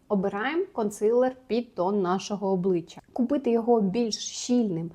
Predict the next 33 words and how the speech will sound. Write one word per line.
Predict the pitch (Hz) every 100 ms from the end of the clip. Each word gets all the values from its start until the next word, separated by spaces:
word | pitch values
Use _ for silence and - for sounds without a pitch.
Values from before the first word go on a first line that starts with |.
| - -
або | - 214 208 240 208
більш | 190 226 -
таким | 202 - 208 196
лагідним | 196 196 185 170 165
і | 160
дбаючим, | 180 190 294 359 196 190
це | - 233 285 277
лише | 269 262 254
у | 302
ваших | 180 208 - -
руках. | - - 156 -
Тут | 269 262
обирайте, | 185 180 202 262 240 - - _
що | - 214 226
вам, | 180 185 208 208 180 - 202
що | - 254
на | 247
вас | 226 220 202
більше | 180 180 185
працює, | 185 190 285 320 254
що | 220
вам | 214 220
більше | 202 208 -
подобається. | - 180 165 156 - - - -
Або | 196 196 196
це | 196
буде | 180 185 180
така | 180 -
тоненька | 202 254 453 440
текстура, | - 262 - 302 277 -
або | 190 247
більш | 254 208 -
плотна. | - 190 190 - 151